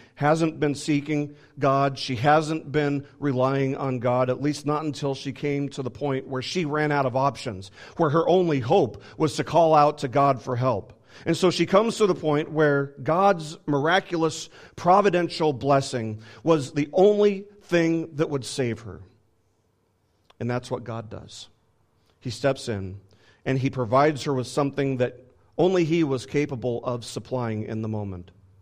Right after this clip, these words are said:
So it wasn't Hagar's work. It wasn't Ishmael's work. It was God's sovereign blessing and providence.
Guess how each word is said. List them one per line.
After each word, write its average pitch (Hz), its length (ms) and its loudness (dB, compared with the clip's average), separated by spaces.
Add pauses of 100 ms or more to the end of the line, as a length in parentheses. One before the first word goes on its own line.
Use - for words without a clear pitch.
(1300)
So 139 220 -4
it - 80 -6
wasn't 117 480 -4 (420)
Hagar's 113 500 -4
work. 95 360 -12 (520)
It 151 120 0
wasn't 135 440 0
Ishmael's 113 540 -6
work. 98 340 -12
It 120 120 -6
was 113 180 -8
God's 113 640 -6 (100)
sovereign 107 720 -8 (440)
blessing 104 460 -8
and 104 140 -18
providence. 104 680 -16